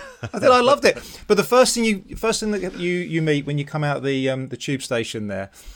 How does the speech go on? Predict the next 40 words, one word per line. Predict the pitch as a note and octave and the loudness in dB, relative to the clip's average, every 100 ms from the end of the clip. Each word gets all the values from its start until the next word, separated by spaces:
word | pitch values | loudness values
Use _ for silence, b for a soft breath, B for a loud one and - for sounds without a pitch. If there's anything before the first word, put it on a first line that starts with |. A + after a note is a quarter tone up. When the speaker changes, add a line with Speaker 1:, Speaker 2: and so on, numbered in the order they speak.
| B B - | B B 2
Speaker 2:
is | C#3+ C3 - - | 4 4 0 0
guys | F3+ G3 E3 B2+ A#2+ C3 | 4 6 6 4 2 -2
with | C3 | -2
shopping | - F#3+ - D3 | 2 2 2 0
trolleys | C#3+ A#2 G#2 G2 - | 2 0 0 -4 -4
full | - C3 | -2 -2
of | - | 2
beers | C#3+ A#2 F#2 - - - _ _ _ _ _ _ _ b b b | 2 4 0 -4 -4 -6 _ _ _ _ _ _ _ b b b
who | C#3 C#3 | 2 2
will | C3+ | 2
sell | - E3 | 4 4
you, | D#3+ D#3 C3+ | 6 4 4
Speaker 1:
Mm. | G2 E2 B - | -2 -14 B -4
Speaker 2:
you | C#3+ | 2
know, | B2 A#2 | 4 2
one | A2+ E3 F3 D#3+ | 2 2 4 2
euro | D3+ D3 C#3 C3 B2 | 4 6 6 4 2
cans | - C#3 C3 A#2+ | 4 4 2 -4
of | B2 A2 | -4 -6
Speaker 1:
Mm. | A2 C3 | -10 -4
Speaker 2:
cheap | D3 C3+ | -2 0
lager | C3 B2 B2 | 2 2 -2
for | D3+ | -6
two | - A3 | 0 2
euros, | C#3+ G2 - - - - - _ _ | 2 -2 -8 -16 -16 -18 -20 _ _
right? | D3 G3+ - b b | -4 -4 -6 b b
Then | G3+ B3 | 0 4
you, | A#3+ A3 - | 2 0 0
then | A#3 | 0
you | C4+ | 0
sort | - F3+ | -2 -4
of | - | -2
kind | F3+ | -2
of | D3+ | 0
walk | D3+ F3 D#3 - | 2 2 2 -6
past | E3 D3 - | -4 -4 -4
this | C3 | -12
horrible | - G3 E3 D#3 | -2 0 0 -2
metal | C#3+ C#3+ | -4 -6
fence | B2 C#3+ B2+ A2 - | -6 -4 -4 -6 -8